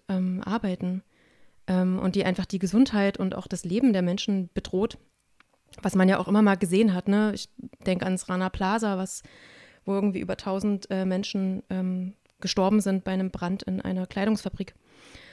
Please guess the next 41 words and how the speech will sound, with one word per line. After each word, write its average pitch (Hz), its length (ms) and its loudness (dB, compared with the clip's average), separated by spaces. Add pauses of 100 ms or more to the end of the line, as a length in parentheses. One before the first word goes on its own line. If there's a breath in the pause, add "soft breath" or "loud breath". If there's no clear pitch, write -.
(540 loud breath)
Und 214 140 8
dann 220 120 6
hat 262 120 4
das - 200 -2
auch, 220 380 2
ähm, 220 320 4
sich 208 180 -2
ausgeweitet 208 520 2
auf 202 120 -6
Technik, - 600 -2 (180)
weil 202 160 0
es 196 60 -2
bei 202 120 0
Technik 214 380 0
ja 214 100 4
genauso 196 520 2
ist. - 280 -8 (300)
Also 185 240 0
ich - 100 -4
kann 240 320 4
gar 196 220 2
nicht 202 220 0
ohne 208 240 2
Technik, 277 420 0
also 170 160 0
ich 170 80 -6
könnte 175 300 2
schon, 240 400 0
aber 180 340 -4
unter, 175 320 -4 (300)
naja, 180 420 -2
sehr 185 160 -2
großen 196 320 0
anderen 196 260 2
Einschränkungen. 233 720 0 (440 loud breath)
Aber 185 120 2
ich - 120 -2
kann 240 240 2
Technik 233 480 -2
nur 208 180 2
nutzen, 240 560 0